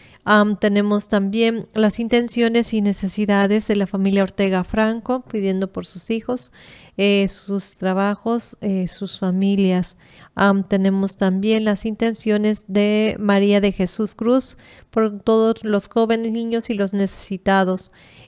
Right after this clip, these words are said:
Eh, tenemos también Juana Pascual, Aida Susana, mm, por Moira Echegaray, eh, Fletes y Dulce y su mamá y familia, y por todas sus demás necesidades. María de Jesús Cruz, sus dos hijos, nietas, Lea,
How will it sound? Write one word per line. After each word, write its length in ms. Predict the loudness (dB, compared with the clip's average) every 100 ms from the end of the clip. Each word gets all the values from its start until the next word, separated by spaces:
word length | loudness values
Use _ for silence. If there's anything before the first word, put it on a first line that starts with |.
| -2
Eh, 380 | 0 2 2 2
tenemos 760 | 0 0 0 -2 -4 -8 -18
también 540 | -6 -2 0 2 2 0
Juana 340 | 0 2 2
Pascual, 680 | 0 -2 -4 0 2 4 2
Aida 280 | 0 -2 -6
Susana, 760 | -8 -16 -2 -2 0 0 -2
mm, 240 | -2 -4 -2
por 260 | 0 0
Moira 600 | 2 2 4 4 2 2 -8 -20 -20 _
Echegaray, 1080 | -2 -2 0 2 2 2 2 4 4 2 0
eh, 200 | 0 2
Fletes 600 | 2 2 2 2 -2 -2
y 80 | -6
Dulce 360 | -2 -2 0 -4
y 60 |
su 200 | -6 -4
mamá 320 | -2 2 2 2
y 60 |
familia, 680 | 2 0 2 4 4 4 0 _ -20 -20 -20 _
y 120 | -4 -2
por 160 | -4
todas 300 | 0 2 2
sus 140 | -2 -4
demás 320 | 0 0 0
necesidades. 800 | -2 -2 -6 0 2 2 0 -2
María 240 | 2 2
de 140 | 2 0
Jesús 400 | -2 -4 -6 -2
Cruz, 220 | -2 -2
sus 200 | -6 -4
dos 240 | -4 -2
hijos, 320 | -4 -4 -4
nietas, 400 | -4 -4 -4 -4
Lea, 280 | 0 0 -2